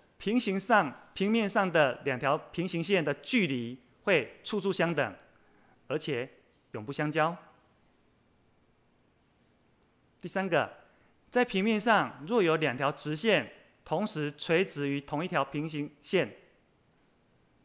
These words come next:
则这两条直线也会互相平行。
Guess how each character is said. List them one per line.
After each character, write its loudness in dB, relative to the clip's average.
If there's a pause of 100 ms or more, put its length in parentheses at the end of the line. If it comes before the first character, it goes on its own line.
(640)
则 -2
这 0
两 -2
条 -4
直 -10
线 -2
也 -12
会 -6 (120)
互 -8
相 -6
平 -8
行。 -10